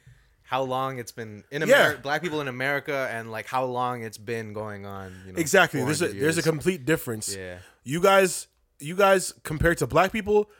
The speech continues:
Speaker 2: are living way better lives, and the majority.
Speaker 1: Yeah.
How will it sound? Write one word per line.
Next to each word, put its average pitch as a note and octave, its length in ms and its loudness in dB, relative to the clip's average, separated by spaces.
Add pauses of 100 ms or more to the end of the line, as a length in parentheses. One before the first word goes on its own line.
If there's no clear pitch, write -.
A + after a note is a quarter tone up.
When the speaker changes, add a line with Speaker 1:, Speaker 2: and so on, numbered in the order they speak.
(120)
Speaker 2:
are B2+ 80 -4
living C#3 360 2
way B2+ 280 2
better B2+ 260 2
lives, F2+ 500 -8 (600)
and C#3 160 6
the C3+ 40 6
majority. A#2 560 2 (600)
Speaker 1:
Yeah. F#2+ 220 -6